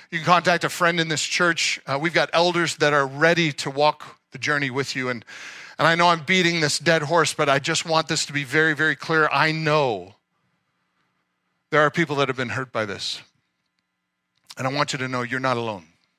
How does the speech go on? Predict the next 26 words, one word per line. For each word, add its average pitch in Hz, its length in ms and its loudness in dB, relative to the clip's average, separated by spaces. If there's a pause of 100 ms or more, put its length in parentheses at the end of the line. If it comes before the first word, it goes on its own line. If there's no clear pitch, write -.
(1300)
You 131 120 -6
are 123 80 0
not 107 220 -4
alone. 90 260 -16 (1400)
Not 156 240 4
only 160 200 2
is 139 120 -2
God 151 280 4
with 135 200 -4
you, 135 80 -6
but 131 180 -4
we 143 160 0
are 127 160 2
too. 101 300 -8 (680)
And 127 100 -8
your 135 100 -4
past 143 420 0
does 120 180 -10
not 131 200 2
have 123 160 -2
to 131 80 -12
rule 120 280 -8
your 107 120 -10
future. - 400 -14 (1600)
The 127 60 -20
gospel 139 540 0